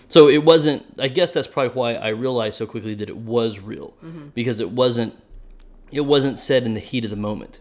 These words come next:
Speaker 1: It wasn't said on the heels of a really bad disagreement or argument. We were actually getting along very well, and looking back and realizing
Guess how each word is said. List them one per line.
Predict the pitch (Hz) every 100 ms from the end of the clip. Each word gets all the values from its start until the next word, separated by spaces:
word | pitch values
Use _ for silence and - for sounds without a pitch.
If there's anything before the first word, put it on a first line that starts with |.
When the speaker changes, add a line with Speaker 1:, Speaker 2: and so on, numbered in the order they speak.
| -
Speaker 1:
It | 98
wasn't | 120 117 117 117
said | - 117 107 104 - - _ _ 127
on | 117
the | 110
heels | - 139 120 113 -
of | 113 104
a | 104 95 - - -
really | 139 131 120
bad | 117 110 107
disagreement | 113 113 113 107
or | 98
argument. | 113 107 104
We | 135 185
were | 156 120
actually | 135 226 - 131 113 110 - - - _ _ _ _ _ - 131
getting | 120 160 -
along | 127 120 127 123 113
very | 113 110
well, | 117 196 139 90 76 120 -
and | 123 117 113 113 -
looking | 127 135 147 123 110 110
back | 165 151 135
and | 120
realizing | 123 139 127 113 110 107